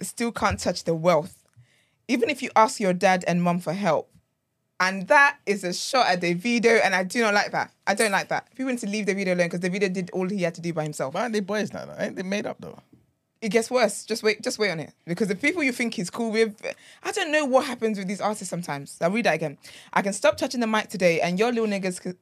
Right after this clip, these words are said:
Speaker 1: still can't touch the wealth, even if you ask your dad or mum f-,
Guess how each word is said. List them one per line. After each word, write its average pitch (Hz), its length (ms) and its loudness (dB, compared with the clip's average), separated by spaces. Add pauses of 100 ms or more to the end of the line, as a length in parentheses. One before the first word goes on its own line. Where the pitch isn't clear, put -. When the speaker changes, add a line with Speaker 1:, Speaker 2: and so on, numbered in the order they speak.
Speaker 1:
still 254 320 -2
can't 220 280 -2
touch - 260 -4
the 170 100 0
wealth, 160 420 -2 (380)
even 247 180 0
if 254 100 -4
you 220 100 -6
ask 190 220 2
your 175 100 0
dad 185 260 4
or 170 120 0
mum 175 320 0
f-, - 100 -20